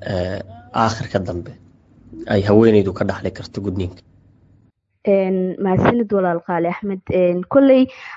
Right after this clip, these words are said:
Speaker 2: aniga ahaan waxaan is leeyahay waa lagu guuleysan karaa. Een, haddaba dadka sidii hore ma ahan, waa la ilbaxay, waa jaahilnimadii waa laga baxay, Qur-aankii baa la fahmay, diintii baa la fahmay,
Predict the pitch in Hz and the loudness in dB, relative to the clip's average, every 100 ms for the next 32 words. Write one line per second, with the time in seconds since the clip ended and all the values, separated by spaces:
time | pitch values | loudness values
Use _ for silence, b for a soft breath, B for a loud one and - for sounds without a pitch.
0 | - 214 277 277 226 226 277 269 214 233 | -2 0 2 2 2 2 4 4 4 2
1 | 240 208 214 226 214 202 208 190 190 202 | 2 0 0 2 4 4 4 6 4 4
2 | 220 233 214 202 190 214 - 156 156 - | 2 2 4 4 2 -2 -4 -4 -6 -8
3 | _ _ _ - 185 180 180 - 269 262 | _ _ _ 2 2 2 -4 0 0 2
4 | 220 190 247 - B B B B - 196 | 2 4 2 0 B B B B -2 0
5 | - 269 - 254 226 196 208 226 190 208 | 2 0 2 2 4 4 2 2 2 2
6 | 208 214 - - 190 196 190 202 220 190 | 0 -2 -4 0 4 6 6 6 4 2
7 | - - 214 208 208 185 180 175 208 190 | -2 2 2 4 2 4 4 2 0 0
8 | 202 226 220 214 190 190 202 196 - 196 | 2 0 2 2 2 2 0 -2 -2 0
9 | 196 - - - 196 220 - 208 196 185 | 0 -4 -8 -2 0 0 -2 -2 2 2
10 | 208 - 208 208 196 190 220 226 - 185 | 2 2 2 2 0 0 0 -2 0 2
11 | 185 214 208 202 202 | 2 2 0 0 -2